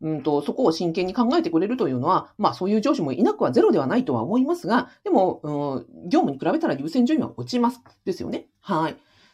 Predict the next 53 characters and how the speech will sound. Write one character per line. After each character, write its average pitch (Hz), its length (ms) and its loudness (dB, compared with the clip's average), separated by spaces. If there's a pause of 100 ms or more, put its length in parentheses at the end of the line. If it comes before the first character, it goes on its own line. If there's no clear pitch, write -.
と 403 120 -2
い 285 120 0
う 311 80 4
と 339 100 -2
こ 415 60 2
ろ 370 80 4
を - 40 2
ち - 80 -8
ゃ 214 60 0
ん 208 40 -4
と - 120 0
思 208 260 0
っ - 20 -12
て - 200 -12
お - 80 -12
き - 100 -2
ま 269 120 6
し - 80 0
ょ - 180 0 (340)
う。 - 80 -6
な 240 80 6
の 190 140 4
で、 226 280 2
な 214 120 0
ん 359 40 0
か 151 140 -2
そ 170 120 -4
の 127 100 0
真 415 240 2
剣 392 160 0
に 339 80 0
取 247 160 2
り 381 60 4
合 - 40 0
っ - 40 -10
て - 120 -6
く 170 80 0
れ 147 80 2
る 151 180 2
と 120 120 -6
か、 139 240 2
上 294 180 4
司 165 100 -4
だ 151 80 0
か 139 80 -6
ら 135 100 -2
と 135 60 -10
か 139 120 -4
人 302 180 2
事 160 100 -4
だ 143 80 -4
か 127 120 -10
ら、 180 220 0